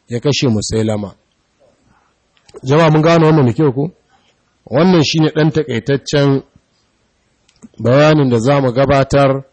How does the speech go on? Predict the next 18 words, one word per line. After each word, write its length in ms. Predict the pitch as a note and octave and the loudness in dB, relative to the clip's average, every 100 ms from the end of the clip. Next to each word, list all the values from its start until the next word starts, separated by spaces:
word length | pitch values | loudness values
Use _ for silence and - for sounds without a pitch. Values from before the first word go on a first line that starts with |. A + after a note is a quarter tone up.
| _ _ _ _ _ - | _ _ _ _ _ -6
nan 220 | A#2+ C3+ | -2 0
gane 260 | C3+ C#3 A#2 | 2 2 0
tarihin 500 | - C3 C#3+ C#3 B2+ | 0 0 2 0 -2
Musailama. 560 | G#2+ - B2+ C3 C3 A#2+ B2+ | -4 -4 -2 0 0 -2 -4
A 60 | |
gaba, 420 | B2 C3+ D3+ D3+ D#3 - _ _ _ _ - | -2 2 2 2 0 -8 _ _ _ _ -10
muna 360 | C#3 E3 D3 | -4 0 0
da 100 | B2 A2+ | 0 -4
gaba 460 | G#2+ D#3+ E3 D3 | -2 -2 2 0
da 80 | B2 | 0
za 220 | A#2 D3+ | -2 0
mu 100 | D3+ C3 | 0 0
zo 160 | C#3+ | 2
mu 100 | C#3 | 0
tattauna 600 | - D3 - D3+ C3+ C3+ | 0 -4 -4 -4 -2 -2
a 80 | C3 | -4
kan 160 | - C#3 | -4 -6
Musailama. 720 | A2+ - B2 B2 B2 G#2 | -4 -4 0 0 0 -2